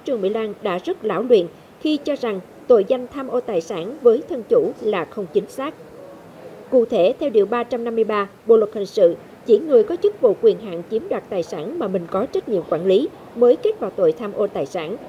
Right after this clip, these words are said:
Trong khi Trương Mỹ Lan hoàn toàn không giữ chức vụ gì trong ngân hàng S C B nên không thể bị quy kết tội này. Viện Kiểm sát đối đáp sắc bén rằng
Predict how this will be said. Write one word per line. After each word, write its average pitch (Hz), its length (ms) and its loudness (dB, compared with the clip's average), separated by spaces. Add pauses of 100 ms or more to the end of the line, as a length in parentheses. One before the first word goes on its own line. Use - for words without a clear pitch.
(480)
Trong 285 120 0
khi 277 240 0
Trương 285 160 -4
Mỹ 208 80 4
Lan 247 240 -2
hoàn 226 220 -6
toàn 190 260 -2
không 233 280 -2
giữ 175 140 2 (100)
chức 381 140 0
vụ 196 180 4
gì 175 200 2
trong 202 160 -2
ngân 202 120 -4
hàng 190 360 -8
S - 120 -2
C 202 80 2
B 196 40 0 (480)
nên 285 240 -4
không 294 260 -10
thể 247 180 2
bị 202 300 2
quy 226 160 0
kết 302 200 -2
tội 165 120 0
này. 165 240 -2 (680)
Viện 233 200 4
Kiểm 202 200 0
sát 330 300 -8
đối 302 120 0
đáp 339 200 -6
sắc - 240 -10
bén 247 260 -2
rằng 190 200 -2